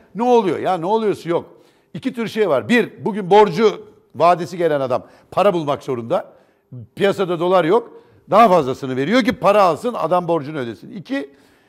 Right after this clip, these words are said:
güven tamamen sarsıldığı için millet saldırıyor. Aman diyor, "Ben bari paramı koruyayım."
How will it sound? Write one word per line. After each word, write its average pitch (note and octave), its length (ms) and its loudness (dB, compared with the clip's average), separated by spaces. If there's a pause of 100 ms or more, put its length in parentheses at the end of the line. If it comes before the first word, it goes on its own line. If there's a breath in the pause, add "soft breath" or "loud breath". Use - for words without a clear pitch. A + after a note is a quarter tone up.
(140)
güven G3 420 2
tamamen E3+ 420 0
sarsıldığı D#3 520 -6
için D3+ 220 -10
millet G3 320 -6
saldırıyor. A#3 560 0 (480 soft breath)
Aman G#3+ 320 0
diyor, G#3+ 160 2
"Ben G3+ 180 0
bari G3 220 2
paramı G3+ 320 0
koruyayım." E3+ 300 -4